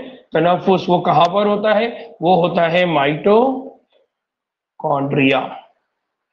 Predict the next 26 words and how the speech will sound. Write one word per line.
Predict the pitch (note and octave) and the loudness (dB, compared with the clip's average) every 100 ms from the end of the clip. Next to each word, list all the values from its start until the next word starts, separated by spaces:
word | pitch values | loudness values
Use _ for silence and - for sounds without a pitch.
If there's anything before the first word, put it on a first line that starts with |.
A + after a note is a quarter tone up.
| - | -4
कहाँ | D3+ C#3+ | -2 0
पर | D#3 D#3+ | 0 0
होता | E3 E3 | 0 2
है? | E3 G3+ C#4 - - _ _ _ | 2 2 0 -6 -18 _ _ _
माइटोकॉन्ड्रिया। | C#3+ B2+ B2+ D#3+ - C3 E3+ - B2 A#2+ C#3 C3 - - - | 0 0 0 -6 -2 0 0 0 0 2 0 0 -6 -18 -6
खलिए | - E3+ F3 F#3 | -2 -2 2 2
के | F#3 F3+ F#3 | 2 -2 -2
अंदर | E3 D3+ E3 E3+ | -2 0 0 0
एक | E3+ - | -2 -2
अजूचा | D3 F#3 G3 A3+ | 0 0 2 4
है | F#3+ | 2
जिसका | F3 D#3+ D#3+ | 0 -4 -2
नाम | D#3 D#3 D#3+ | 0 0 0
क्या | F3 E3+ | 2 2
है? | G#3+ C#4 - - _ D#3 | 0 -2 -8 -20 _ -2
माइटोकॉन्ड्रिया। | D3+ F3 A3 F#3 E3+ D3+ D#3+ | 0 4 2 4 0 0 -2
वहां | D#3 D3 D#3 | 0 0 2
पर | E3+ E3+ | 2 2
कौन | E3+ E3+ | 0 0
सा | F#3 | -2
अमल | F3+ F#3 | 2 2
होता | F3+ F3+ | 2 2
है? | F#3 | 0
अमल | D#3+ D3+ D#3 F#3+ A#3+ A#3+ - _ _ - | 0 0 2 2 0 -4 -16 _ _ -18
तनफुस। | - C3 - - - - - _ _ _ _ _ _ _ _ _ _ _ _ _ _ _ _ _ _ _ _ _ _ _ _ _ _ _ _ _ _ - _ _ _ A#2+ A#2+ C3+ C3+ C3 D3 D3 D3 D3 D3 - _ _ | -10 -10 -8 -8 -8 -12 -18 _ _ _ _ _ _ _ _ _ _ _ _ _ _ _ _ _ _ _ _ _ _ _ _ _ _ _ _ _ _ -20 _ _ _ -20 -16 -14 -14 -14 -14 -14 -14 -14 -16 -20 _ _
हाँ? | F3 | 0